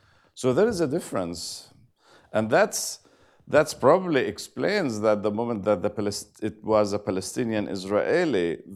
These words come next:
that started the shift also viewing it as a sort of national conflict,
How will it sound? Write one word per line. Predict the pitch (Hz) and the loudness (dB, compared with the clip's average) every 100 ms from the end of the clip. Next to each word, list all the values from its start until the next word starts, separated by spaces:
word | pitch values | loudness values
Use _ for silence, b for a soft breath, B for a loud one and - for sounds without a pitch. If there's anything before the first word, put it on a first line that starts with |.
| 73 87 | -16 -4
that | 104 107 117 104 - | 2 6 4 2 -10
started | - - 117 113 110 92 | -12 0 4 4 2 -4
the | 95 | -4
shift | - 104 - | -4 -8 -4
also | 98 104 98 101 95 | -2 -2 -2 -4 -4
viewing | 85 101 92 90 | -2 -4 -2 -2
it | 92 90 - | -4 -4 -4
as | 87 85 | -4 -4
a | 85 | -8
sort | - 90 - | -8 -10 -10
of | 90 85 110 - _ _ - | -12 -12 -16 -20 _ _ -12
national | 87 110 143 - 73 71 | -4 -2 -2 -4 -8 -10
conflict, | - 87 78 - 62 67 - | -10 -10 -10 -10 -10 -10 -16